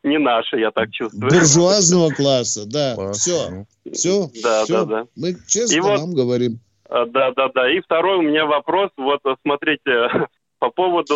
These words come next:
Speaker 1: индексации как раз пенсии, об уважении государства к нашему старшему поколению. Вот на примере моей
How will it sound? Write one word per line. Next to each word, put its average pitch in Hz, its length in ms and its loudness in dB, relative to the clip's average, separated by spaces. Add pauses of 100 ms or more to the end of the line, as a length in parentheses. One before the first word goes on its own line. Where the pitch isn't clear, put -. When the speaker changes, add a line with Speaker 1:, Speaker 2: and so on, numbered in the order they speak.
(280)
Speaker 1:
индексации 131 800 -2
как - 80 -10
раз 139 260 0
пенсии, 160 460 -2
об 123 200 -2
уважении 143 520 0
государства 139 720 -2
к - 80 -20
нашему 139 460 -2
старшему 131 460 -4
поколению. 107 680 -2 (280)
Вот 143 180 -2
на 156 80 2
примере 160 680 2
моей 143 360 0